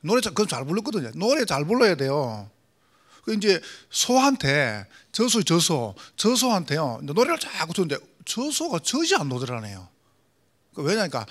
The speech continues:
한마는 그걸 자꾸 들어주니까 저수가 한이 생기니까 노래가 안 노더라네요. 그래 이제 이 사람이 깨닫고 노래를 뭐, 뭘로 바꿨냐면 어머나, 어머나 그 노래 있죠. 그걸,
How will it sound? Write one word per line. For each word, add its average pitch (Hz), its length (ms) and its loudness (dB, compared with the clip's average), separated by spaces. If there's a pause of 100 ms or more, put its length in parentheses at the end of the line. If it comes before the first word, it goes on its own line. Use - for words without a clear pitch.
(120)
한마는 233 1160 4
그걸 196 200 0
자꾸 190 180 4
들어주니까 156 460 0 (420)
저수가 269 380 2
한이 214 260 4
생기니까 185 280 4
노래가 233 280 0
안 117 60 -4
노더라네요. 113 380 -12 (720)
그래 294 160 0
이제 220 200 2
이 240 60 -4
사람이 208 320 0
깨닫고 214 400 4
노래를 190 260 6
뭐, 139 200 2
뭘로 147 220 4
바꿨냐면 170 560 2
어머나, 214 580 4
어머나 208 460 0
그 170 80 -2
노래 180 180 2
있죠. 151 140 -2
그걸, 143 380 -4